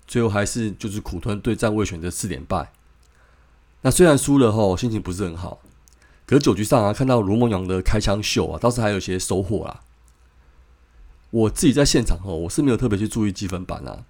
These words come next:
我的体感球速好像是没有很快。诶，不过后来看影片吼，最快有一百四十七公里耶，还蛮不赖的哦。那控球看起来还不错啦。那他对决打者的结果是蛮好的，三上三下。不过哦，其实李凯威有一球打得蛮强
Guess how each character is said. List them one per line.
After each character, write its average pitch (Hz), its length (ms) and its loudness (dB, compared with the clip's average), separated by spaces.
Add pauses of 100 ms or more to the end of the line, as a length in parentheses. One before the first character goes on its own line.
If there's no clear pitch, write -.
(400)
我 110 60 -8
的 117 80 0
体 131 180 0
感 120 220 0
球 95 160 -2
速 120 140 -2
好 90 100 -2
像 120 160 -2
是 120 140 -6
没 107 100 -2
有 98 80 -2
很 92 180 -4
快。 90 280 -4 (560)
诶， 104 100 -4
不 131 120 -4
过 151 120 4
后 165 100 6
来 131 80 8
看 131 180 6
影 98 120 -4
片 104 240 2
吼， 92 300 -4 (140)
最 139 120 -2
快 135 140 4
有 107 100 0
一 131 60 0
百 104 120 2
四 123 140 -2
十 117 60 2
七 101 120 -6
公 101 220 -2
里 87 80 -4
耶， 76 120 -4
还 92 100 -6
蛮 107 120 -2
不 107 120 -2
赖 104 200 4
的 90 100 -4
哦。 85 200 -6 (720)
那 113 100 -4
控 143 220 2
球 107 100 0
看 117 160 2
起 98 100 -4
来 87 80 -6
还 87 80 -6
不 92 120 -8
错 98 260 2
啦。 - 160 -10 (800)
那 - 80 -6
他 160 140 4
对 170 160 4
决 117 120 0
打 104 160 4
者 107 120 0
的 90 40 0
结 101 180 -4
果 98 120 -2
是 117 120 -6
蛮 95 160 -2
好 92 180 -4
的， 85 100 -8
三 101 160 -6
上 104 100 -2
三 90 180 -6
下。 82 260 -4 (640)
不 113 80 -4
过 156 200 2
哦， 110 160 2
其 120 140 -6
实 117 400 -4
李 113 80 -6
凯 107 160 6
威 107 160 0
有 98 140 -2
一 - 20 -6
球 98 160 -8
打 87 140 -10
得 90 100 -10
蛮 82 240 -10
强 - 240 2